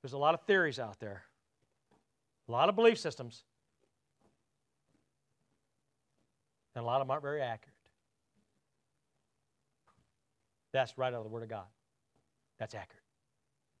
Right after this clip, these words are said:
Doesn't matter what version you read, it's right there. All I'm asking you to do don't take my word for it. Open it up and read it. There it is. Remember that song? Hoop, there it is. Hoop, there it is.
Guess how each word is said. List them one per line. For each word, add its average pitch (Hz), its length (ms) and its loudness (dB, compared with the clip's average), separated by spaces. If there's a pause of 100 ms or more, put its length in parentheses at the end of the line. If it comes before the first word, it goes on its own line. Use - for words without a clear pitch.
(360)
Doesn't 123 120 -6
matter 131 140 0
what 113 140 -8
version 113 260 -10
you 104 80 -18
read, 101 160 -20 (380)
it's 110 140 -16
right 90 160 -18
there. - 220 -20 (1120)
All 151 240 4
I'm 156 140 2
asking 143 340 -4
you 131 80 -12
to 120 100 -16
do 110 240 -10 (340)
don't 151 160 -4
take 131 160 -10
my 113 120 -10
word 107 220 -10
for 113 100 -14
it. - 140 -20
Open 120 200 -10
it 110 60 -16
up 104 120 -14
and 98 80 -18
read 95 120 -14
it. - 140 -20 (720)
There 95 220 -10
it 101 60 -12
is. 110 240 -10 (800)
Remember 135 180 -2
that 135 120 -2
song? 135 240 -2
Hoop, 220 200 2 (200)
there 104 300 -6
it 139 60 -2
is. 147 160 -6 (540)
Hoop, 175 240 -2 (340)
there 123 320 0
it 151 60 0
is. 147 240 -10